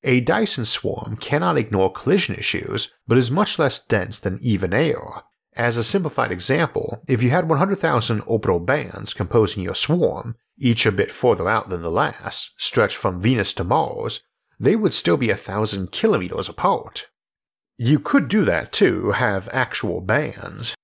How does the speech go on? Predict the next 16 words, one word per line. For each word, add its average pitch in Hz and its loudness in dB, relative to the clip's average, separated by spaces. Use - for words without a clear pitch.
That's 139 0
essentially 214 2
the 98 0
notion 110 2
of 90 0
a 87 4
ring 110 0
world - -2
like 98 0
we 101 -2
see - -4
in 90 -2
Larry 95 4
Niven's 90 0
book - -2
Ringworld, 120 -2